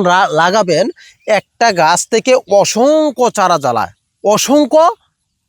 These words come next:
চারা জ্বালায়, মানে আপনার হিসাবের বাইরে। দেখেন এই যে জায়গাটুকু দেখেন কি পরিমাণে চারা জ্বালাইছে। এখানে সর্বোচ্চ মনে হয় আপনার পা-, ছয় থেকে সাতটা চারা লাগাইছিলাম, ছয় থেকে সাতটা চারা থেকে দেখেন এখানে কি অবস্থা,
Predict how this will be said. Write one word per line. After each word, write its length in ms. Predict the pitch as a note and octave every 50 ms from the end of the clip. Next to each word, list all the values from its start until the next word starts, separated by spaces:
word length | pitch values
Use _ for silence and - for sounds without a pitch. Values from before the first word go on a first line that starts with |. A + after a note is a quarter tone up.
| _
চারা 200 | - G#3+ G3 - -
জ্বালায়, 260 | C#3+ A#2 G2+ F2+ - _ _ _ _ _ _ _ _ _ _ _ _ _ _ D3+
মানে 180 | D#3+ F3 F#3+ G#3 F#3 E3
আপনার 460 | - - G3+ A3 A3+ A#3 B3+ C#4 C#4+ - - E3+ D3 C3+
হিসাবের 360 | G#3 A#3+ - C#4 B3 B3 - F3+
বাইরে। 180 | E3+ C3+ A2+ G2+ - - - _ _
দেখেন 200 | C4 B3+ C#4 C4 - - -
এই 80 | C#4+ C#4+ A#3
যে 80 | C#4+ C4+ A#3 G3+
জায়গাটুকু 360 | A#3 A3+ A3 A3+ F#3 G3+ F#3+ G#3 F#3
দেখেন 180 | G3+ - G#3 F#3+ - _ _ -
কি 100 | E4 C#4 - -
পরিমাণে 340 | D#4+ D4 C#4 B3 A#3+ G#3+ G3+ F3+ -
চারা 180 | G#3 F#3 F3+ E3+ D3+
জ্বালাইছে। 340 | E3+ E3 E3 D3+ - A#3 C4 D4 - - - - _ - C4+
এখানে 220 | C4 - C#4+ C#4+ D4 A#3+ -
সর্বোচ্চ 300 | D4 D4 C#4 D4+ A#3+ - C#4+ C4 C4
মনে 120 | C4+ C4 A#3+
হয় 100 | A#3+ A#3
আপনার 300 | A3+ - B3+ C4 C4 C4+ C4+ B3+ - _
পা-, 160 | - - A3+ F#3 -
ছয় 160 | B3+ C4 C#4 -
থেকে 140 | B3+ A3+ A3 -
সাতটা 240 | C4 B3 - - C4 -
চারা 180 | C4 A#3+ A#3 A#3 A3+ A3+ A3 A3
লাগাইছিলাম, 440 | G#3+ G#3 A3+ A3 G#3 A#3 G#3 G#3+ A#3+ C4+ - - - - - - -
ছয় 200 | - A#3 C4 C#4 A3 D4
থেকে 180 | C4+ A#3+ C4+ A#3+ -
সাতটা 240 | C4+ C4 - - C4+ A#3+ -
চারা 180 | C#4+ C4+ C4+ C4 A3+
থেকে 140 | C4+ A3 C4+ B3 G#3+
দেখেন 200 | A3+ G3 C4 C4 A#3+ F#3+
এখানে 160 | G#3 G3 F#3 -
কি 80 | - G3+ F3 C#3+
অবস্থা, 300 | C3 B2 - - - D#2